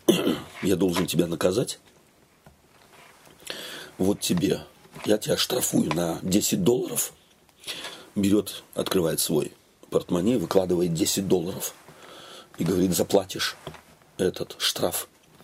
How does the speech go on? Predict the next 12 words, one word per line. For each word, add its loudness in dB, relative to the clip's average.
А -6
потом -2
говорит 0
всем -2
присутствующим 0
в -2
зале 0
суда: -2
<clears throat> -10
«А 0
всех 0
вас 0